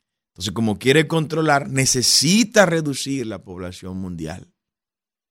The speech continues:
Y un mecanismo de reducir la población mundial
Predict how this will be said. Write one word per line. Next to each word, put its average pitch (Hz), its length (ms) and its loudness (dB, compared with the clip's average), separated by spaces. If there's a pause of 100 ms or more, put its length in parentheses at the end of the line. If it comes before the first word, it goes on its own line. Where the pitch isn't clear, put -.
(1900)
Y 117 140 -2
un 123 160 0
mecanismo 190 840 8
de 165 80 6
reducir 131 520 4
la 160 140 4
población 143 460 0
mundial 151 640 0